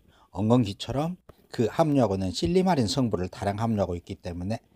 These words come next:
간 건강에 특히 좋은 효능이 있습니다. 또한 혈액순환, 또 남성들 성기능에도 좋은 효능이 있고, 이뇨, 지혈, 폐결핵, 급성, 전염성 간염, 또 고혈압,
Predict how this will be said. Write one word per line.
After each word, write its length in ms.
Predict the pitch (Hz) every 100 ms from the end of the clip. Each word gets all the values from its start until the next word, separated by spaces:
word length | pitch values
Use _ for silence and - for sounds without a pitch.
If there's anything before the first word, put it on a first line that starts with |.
| _ -
간 440 | - 117 147 143
건강에 500 | - 123 104 95 123 -
특히 240 | - - -
좋은 340 | - 98 101
효능이 240 | 139 120 90
있습니다. 520 | - 90 87 - - _ _ _ _ _ _ _ _ _ - _ _ _
또한 300 | 104 98 120
혈액순환, 540 | - 160 151 - 98 87 _ _
또 120 | 98
남성들 640 | 87 95 117 110 104 139 -
성기능에도 840 | - 170 151 120 110 98 90 90
좋은 300 | - 104 95
효능이 220 | 117 98
있고, 360 | - - 92 80 _ _ - - -
이뇨, 420 | 117 120 107 76 - -
지혈, 500 | - 107 107 107 156 _ _ _ _
폐결핵, 520 | - 196 160 104 82 - _ _ _ _ - _ - _ _ _
급성, 480 | - 104 - 143 156 _ -
전염성 640 | 107 110 127 123 123 135 -
간염, 460 | - 107 104 80 - _ _ _ _ _ _
또 100 | 95
고혈압, 520 | - 107 101 117 139